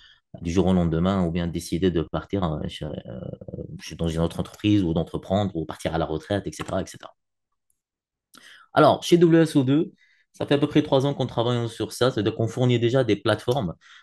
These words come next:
euh, de ce type, qu'elles soient en premise ou sur le cloud. Du coup, aujourd'hui, le sujet, c'est, euh, donc, du coup, les solutions, euh, sur du cloud en SaaS.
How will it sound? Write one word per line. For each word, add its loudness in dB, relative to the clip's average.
euh, -4
de 2
ce 2
type, 0
qu'elles 0
soient -2
en 0
premise -2
ou -2
sur -2
le -2
cloud. -4
Du -8
coup, -2
aujourd'hui, 0
le -4
sujet, -4
c'est, -8
euh, -10
donc, -16
du -8
coup, -6
les -2
solutions, -8
euh, -16
sur -8
du -8
cloud 2
en -2
SaaS. 0